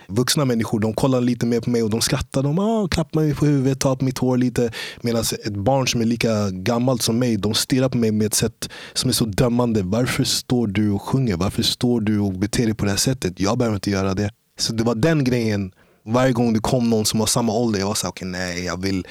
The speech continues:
helst inte ta mössan just nu." Och då trummisarna sa till mig, "Ja, men gå till den här,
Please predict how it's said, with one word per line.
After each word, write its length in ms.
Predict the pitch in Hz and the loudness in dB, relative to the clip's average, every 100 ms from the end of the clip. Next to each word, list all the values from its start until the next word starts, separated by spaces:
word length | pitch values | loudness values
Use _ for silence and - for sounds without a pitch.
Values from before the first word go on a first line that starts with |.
| - - - | -12 -18 -6
helst 380 | 120 139 - - | -2 0 0 -2
inte 280 | 110 107 98 | -4 -4 -6
ta 180 | - 107 | -4 -2
mössan 420 | 104 - 107 95 | 0 -2 -2 -2
just 200 | 95 - | -2 -2
nu." 160 | 90 | -2
Och 180 | 80 85 95 | -2 -4 -2
då 220 | 104 101 | -2 0
trummisarna 580 | - 110 104 - 98 85 | 0 0 0 0 -2 -2
sa 180 | 95 | -4
till 120 | - 95 | -4 -4
mig, 120 | 87 - - - | -6 -8 -10 -6
"Ja, 100 | 151 | -4
men 100 | 135 | -2
gå 160 | 180 160 | -2 -2
till 180 | - | -2
den 100 | 127 | -2
här, 80 | 107 | -4